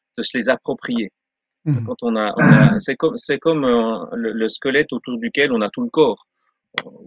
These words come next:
Speaker 1: bien un échafaudage qui tient ensuite, euh, le, la construction qu'on peut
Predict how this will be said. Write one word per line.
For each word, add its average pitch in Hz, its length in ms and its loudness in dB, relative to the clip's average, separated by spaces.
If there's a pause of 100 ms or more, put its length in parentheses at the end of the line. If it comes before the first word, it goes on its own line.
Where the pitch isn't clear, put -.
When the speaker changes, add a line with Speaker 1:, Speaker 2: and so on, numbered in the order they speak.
Speaker 1:
bien 104 120 -6
un 107 60 -4
échafaudage 113 640 -4
qui 107 100 -12
tient 135 360 0
ensuite, 117 440 -6
euh, 104 240 -2
le, 98 160 -6
la 98 140 -4
construction 131 800 -8
qu'on 208 160 -12
peut 107 380 -4